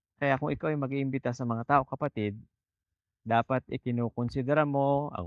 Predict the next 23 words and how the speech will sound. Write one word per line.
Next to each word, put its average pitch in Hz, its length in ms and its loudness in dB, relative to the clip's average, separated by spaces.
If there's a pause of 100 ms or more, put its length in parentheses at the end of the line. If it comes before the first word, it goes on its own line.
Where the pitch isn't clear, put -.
oras, 127 880 4
ang 92 160 -8
kalagayan, 123 960 2 (640)
ang 135 160 -8
pananalita. 170 720 6 (800)
Kahit 147 400 6
na 156 160 2
ang 160 80 0
pananamit, 196 560 4 (800)
opo, 139 400 4 (240)
maraming 160 320 2
bagay. 147 480 2 (800)
Kinakailangan 147 720 2
may 135 160 2
hikmah, 139 640 -2
may 123 80 0
karunungan, 127 720 2
may 120 160 2
wisdom. 120 480 0 (960)
Hindi 147 240 0
bara-bara, 143 720 8 (480)
hindi 143 240 2
sige-sige. 147 720 2